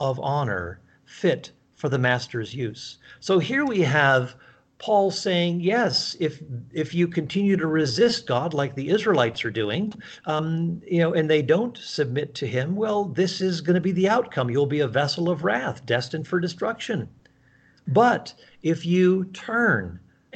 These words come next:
and cleanse yourself from these things, you don't, you, you don't have to remain that way. You can become a vessel of honor, fit for the master's use.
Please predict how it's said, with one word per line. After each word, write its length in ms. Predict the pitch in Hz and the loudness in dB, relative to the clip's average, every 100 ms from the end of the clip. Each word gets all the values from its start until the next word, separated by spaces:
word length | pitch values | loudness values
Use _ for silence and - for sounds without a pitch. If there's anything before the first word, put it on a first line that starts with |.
| 170 | -10
and 380 | 160 165 151 - - - | -4 -4 -6 -12 -20 -18
cleanse 580 | - 196 240 247 196 165 | 0 4 4 4 2 4
yourself 560 | 175 - - 139 127 | 4 4 2 0 0
from 220 | - 139 | -2 -2
these 320 | 131 123 113 - | 0 -2 -4 -4
things, 640 | 120 107 107 123 165 - _ _ _ _ _ _ | -2 -2 -4 -8 -12 -16 _ _ _ _ _ _
you 140 | 156 | 2
don't, 240 | 226 226 196 | 4 4 2
you, 140 | 175 | 0
you 160 | 165 170 | 2 0
don't 240 | 190 190 | 0 2
have 140 | 202 | 2
to 80 | 202 | 4
remain 320 | 202 190 233 | 2 4 4
that 140 | 240 147 | 2 0
way. 100 | 127 | 0
You 120 | 135 | 0
can 140 | 190 | -2
become 360 | 175 190 - 196 | -2 -2 -2 0
a 60 | 185 | 0
vessel 420 | 147 214 220 208 | 2 0 2 2
of 120 | 185 | 2
honor, 560 | 180 202 233 110 87 - _ - _ | -2 -4 -2 -4 -4 -12 _ -20 _
fit 360 | - 214 208 | -4 0 0
for 200 | - - | 0 0
the 100 | 170 | 2
master's 540 | 160 165 170 - 143 135 | 2 2 0 0 -4 0
use. 480 | 170 107 87 - | 2 2 -2 -12